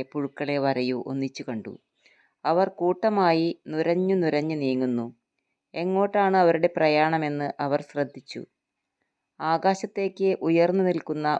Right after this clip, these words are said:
ഒരു തൂണ് അവൻ കണ്ടു. വരയു അവരോടൊപ്പം കൂടി. പുഴുക്കൾ തൂണിനെ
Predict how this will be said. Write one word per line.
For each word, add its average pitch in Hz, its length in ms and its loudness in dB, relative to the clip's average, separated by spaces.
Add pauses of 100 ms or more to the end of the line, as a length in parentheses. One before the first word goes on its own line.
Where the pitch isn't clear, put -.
ഒരു 151 220 -2
തൂണ് 160 460 0 (520)
അവൻ 139 220 -6
കണ്ടു. 131 380 -2 (720)
വരയു 160 480 2 (140)
അവരോടൊപ്പം 151 680 -2
കൂടി. 135 340 -4 (760)
പുഴുക്കൾ 175 420 -4 (240)
തൂണിനെ 170 480 0